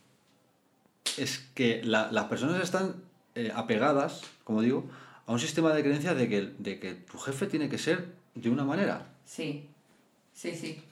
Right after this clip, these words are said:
Speaker 1: Tiene que ser de una manera. Entonces, yo entiendo, lo que pasa es que si a mí me echa la bronca el jefe, yo no me vengo aquí a mi casa y digo, "Joder, madre mía, que es que mira, es que me ha echado".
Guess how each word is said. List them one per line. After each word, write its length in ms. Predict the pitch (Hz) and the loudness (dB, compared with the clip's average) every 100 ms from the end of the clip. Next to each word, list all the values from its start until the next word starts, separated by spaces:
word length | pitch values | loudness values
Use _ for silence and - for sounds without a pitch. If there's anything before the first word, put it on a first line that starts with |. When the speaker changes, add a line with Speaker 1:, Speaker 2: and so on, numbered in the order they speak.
| - - | -20 -4
Speaker 1:
Tiene 160 | 170 202 | 0 0
que 80 | |
ser 140 | 185 160 | 0 0
de 60 | |
una 100 | 147 120 | 2 2
manera. 420 | 98 90 87 - _ _ | 2 -4 -10 -14 _ _
Entonces, 340 | - 113 135 123 | -12 -8 -8 2
yo 120 | 139 | 4
entiendo, 460 | 175 170 170 151 147 | 6 6 6 6 2
lo 120 | 123 | 2
que 60 | |
pasa 180 | 131 135 | 0 -2
es 40 | 131 | -4
que 80 | |
si 80 | 101 | -2
a 40 | 101 | 2
mí 120 | 139 | 2
me 120 | 156 | 2
echa 140 | 147 | 0
la 100 | 143 120 | 2 2
bronca 240 | 131 120 | 0 -2
el 60 | 107 | -4
jefe, 300 | 135 - - - - _ _ _ _ _ _ - | -6 -8 -12 -16 -20 _ _ _ _ _ _ -8
yo 220 | 113 135 | 2 4
no 100 | 180 | 4
me 120 | 160 | 4
vengo 300 | 117 127 113 | 6 6 6
aquí 440 | 104 120 110 - - | 4 2 0 -2 -8
a 80 | 98 | -10
mi 100 | 98 | -8
casa 460 | 113 113 - 90 - - - - - - - | -4 -4 -4 -8 -10 -20 -20 -20 -20 -20 -10
y 80 | 101 | -6
digo, 220 | 95 90 | -4 -6
"Joder, 640 | 87 - - 85 98 120 117 127 - - - | -8 -12 -18 -12 -8 -8 -8 -10 -12 -18 -8
madre 300 | 92 87 80 | -2 0 0
mía, 540 | 82 139 147 135 135 131 131 - | -2 -2 0 -2 -2 -6 -10 -6
que 120 | - | -4
es 40 | |
que 140 | - 90 | -2 -2
mira, 720 | 127 160 143 131 131 131 - | 2 2 2 0 -2 -4 -10
es 80 | - | -6
que 120 | 117 | -4
me 100 | 98 | -4
ha 20 | |
echado". 420 | 95 101 92 92 | -4 -6 -6 -6